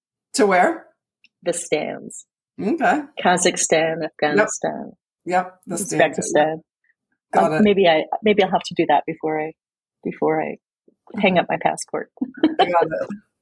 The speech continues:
Speaker 1: I don't, doesn't sound like you're ever gonna hang up your passport.
Speaker 2: <laughs> Probably not. <laughs>
Speaker 1: That's okay.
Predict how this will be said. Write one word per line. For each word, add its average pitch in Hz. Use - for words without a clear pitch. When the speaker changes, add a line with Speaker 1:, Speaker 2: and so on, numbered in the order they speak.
Speaker 1:
I 170
don't, 190
doesn't 202
sound 180
like 175
you're 175
ever 185
gonna 160
hang 151
up 135
your 151
passport. -
Speaker 2:
<laughs> -
Probably 165
not. 359
<laughs> 220
Speaker 1:
That's -
okay. -